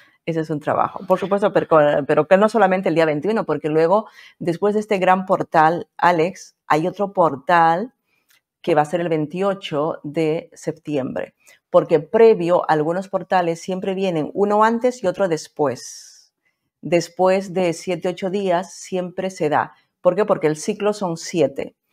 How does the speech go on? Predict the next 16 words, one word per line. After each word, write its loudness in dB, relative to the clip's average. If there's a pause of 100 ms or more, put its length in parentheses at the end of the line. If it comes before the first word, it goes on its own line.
(300)
Después, 0
o 0
sea, -2
antes 4
de 0
este -2
portal, 2 (240)
quiere 2
decir -2
antes -2
del -2
día 0
veintiuno, -2 (440)
pues 2
ya 2
hubo 0